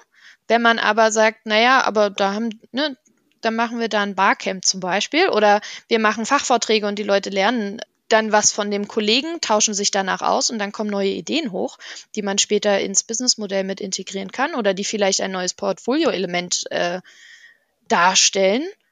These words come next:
Perfekt. Dann ist das ja Teil einer Lernkultur, ohne dass man das benennt.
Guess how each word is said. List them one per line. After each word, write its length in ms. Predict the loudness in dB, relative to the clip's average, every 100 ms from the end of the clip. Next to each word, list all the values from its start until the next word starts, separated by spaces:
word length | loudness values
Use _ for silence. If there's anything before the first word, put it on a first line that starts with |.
| _ _ _
Perfekt. 580 | -12 -6 -4 -4 -6 -10 _ _
Dann 160 | 0 2
ist 200 | 2 2
das 140 | 2
ja 100 | 2 0
Teil 340 | 0 2 2
einer 260 | 0 -2 -2
Lernkultur, 720 | -2 -4 -4 -6 -6 -8 -8
ohne 220 | -8 -8
dass 200 | -4 -4
man 160 | -4 -6
das 200 | -4 -4
benennt. 520 | -6 -8 -8 -10